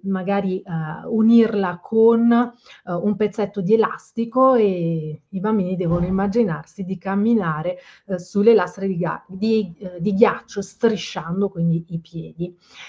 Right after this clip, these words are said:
Ehm, ecco, queste possono essere, ehm, tante piccole attività da mettere una dopo l'altra per realizzare un percorso motorio, come vi dicevo,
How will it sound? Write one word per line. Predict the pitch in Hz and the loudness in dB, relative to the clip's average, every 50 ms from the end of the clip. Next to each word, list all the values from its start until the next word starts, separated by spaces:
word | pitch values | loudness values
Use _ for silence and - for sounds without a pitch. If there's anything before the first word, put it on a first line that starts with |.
| - - _ _ _ - | -20 -20 _ _ _ -2
Ehm, | - 214 202 190 190 185 180 180 175 175 170 165 170 165 165 165 160 156 170 - - - _ _ | 2 2 4 4 4 2 2 2 2 2 2 2 4 4 4 2 2 -2 -4 -10 -12 -18 _ _
ecco, | - 247 220 - 190 170 | -4 -4 -2 -2 -4 -4
queste | - 302 302 311 370 - | -2 -2 0 0 -2 0
possono | - 220 208 - 233 214 208 | 0 -2 -2 -2 -4 -2 -2
essere, | 190 170 165 - - 180 170 170 156 151 - - | -2 -4 -6 -6 -8 -6 -4 -4 -4 -6 -8 -8
ehm, | 170 165 160 160 165 165 165 - _ _ _ _ _ _ - - | -6 -6 -4 -2 -2 -4 -4 -6 _ _ _ _ _ _ 2 2
tante | 302 277 247 - 254 240 | 4 4 4 2 2 0
piccole | 240 285 254 - 214 196 196 | 0 -2 -2 0 0 0 0
attività | 190 - 220 214 214 196 240 214 185 | -2 -4 -4 -6 -2 0 0 0 0
da | 180 185 | 0 0
mettere | 202 214 208 208 202 180 196 | 0 0 0 -2 -2 -2 0
una | 208 208 202 196 | 0 0 0 0
dopo | 185 196 175 190 190 | -2 -2 -4 -4 -4
l'altra | 196 185 180 170 170 170 175 | -2 -2 -4 -4 -6 -8 -8
per | 170 202 190 | -6 -6 -6
realizzare | 185 180 170 175 180 214 196 185 170 165 - - | -6 -6 -6 -4 -2 -2 -2 -2 -2 -4 -2 0
un | 262 233 | 0 2
percorso | 180 196 185 - - 202 175 - - 202 | 2 0 -6 -6 -8 -10 -10 -8 -4 -2
motorio, | 196 202 202 202 180 160 160 170 | -2 -2 -2 -2 -4 -4 -4 -4
come | 170 - 185 190 | -4 -4 -6 -6
vi | 190 214 254 | -4 -4 0
dicevo, | 285 330 330 - - - 165 156 151 170 247 277 | 0 0 0 -2 -6 -8 -6 -6 -2 0 0 0